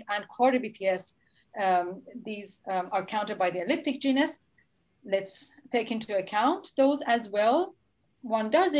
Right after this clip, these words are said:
it, finds that unfortunately it's not still positive definite. So, mm, this is what I mean, correspondent fa-,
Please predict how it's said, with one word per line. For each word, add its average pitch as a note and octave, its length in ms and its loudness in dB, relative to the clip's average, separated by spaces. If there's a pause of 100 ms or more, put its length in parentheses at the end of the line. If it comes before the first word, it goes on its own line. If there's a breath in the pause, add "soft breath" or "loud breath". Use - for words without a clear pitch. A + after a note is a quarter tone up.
it, C#4 80 6 (160)
finds C#4 420 4
that A#3+ 140 4 (100)
unfortunately A3+ 500 -4
it's - 160 -18
not G3 100 2 (140)
still G3 140 -4 (120)
positive F#3 340 -2
definite. G3+ 480 0 (120)
So, G#3+ 240 2 (300)
mm, A3+ 300 -6 (100)
this C4+ 140 2
is C#4 100 0
what A#3+ 140 2
I A3 180 4
mean, A#3+ 120 -2 (500)
correspondent G3+ 500 -4
fa-, C#4 340 2